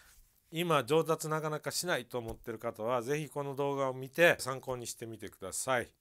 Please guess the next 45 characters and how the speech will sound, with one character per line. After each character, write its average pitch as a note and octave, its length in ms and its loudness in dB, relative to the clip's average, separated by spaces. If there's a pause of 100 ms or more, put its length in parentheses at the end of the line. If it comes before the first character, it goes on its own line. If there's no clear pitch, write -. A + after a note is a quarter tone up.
ギ C3 200 -8
タ F3 160 4
ー - 20 4
の E3+ 140 -2
上 D#3+ 180 4
達 C#3+ 300 -4
に D3 240 -4 (340)
大 D3 260 6
事 C3+ 140 -4
な G2+ 220 -8 (640)
こ C#3 120 -2
と、 - 200 -8 (200)
二 - 280 4
つ D#3 420 -4
挙 D3 220 -2
げ D3+ 100 4
ろ A#2+ 80 -2
っ - 20 -2
て - 180 -20
言 G#2+ 60 -4
わ G2+ 60 -6
れ F#2+ 80 -12
た F#2+ 100 -14
ら F#2+ 60 -14
何 C3 200 -4
挙 G2+ 100 -10
げ G2 80 -10
ま F2+ 120 -14
す - 80 -6
か？ D#2 160 -16 (440)
曲 D3 260 -4
の C3 140 -2
練 A#2+ 160 -4
習 A2 160 -8
で G#2+ 100 -6
す - 80 -10
か？ - 80 -20 (180)
テ D3 140 -2
ク C#3+ 80 -6
ニ A#2+ 160 -6
ッ - 20 -20
ク - 80 -20
の F2+ 80 -16
練 F#2 160 -12
習？ C#3+ 220 -14